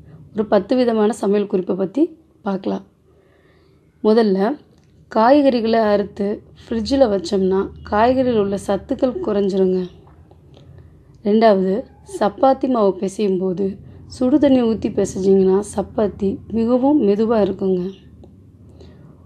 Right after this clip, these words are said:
மூணாவது, கருவேப்பிலை காயாம இருக்கிறதுக்கு ஒரு அலுமினிய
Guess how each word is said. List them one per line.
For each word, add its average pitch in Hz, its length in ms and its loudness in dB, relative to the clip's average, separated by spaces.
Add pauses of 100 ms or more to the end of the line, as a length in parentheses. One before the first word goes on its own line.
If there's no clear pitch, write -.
(160)
மூணாவது, 214 640 0 (640)
கருவேப்பிலை 240 460 4 (100)
காயாம 220 480 2
இருக்கிறதுக்கு 190 760 -4
ஒரு 208 180 0
அலுமினிய 254 500 4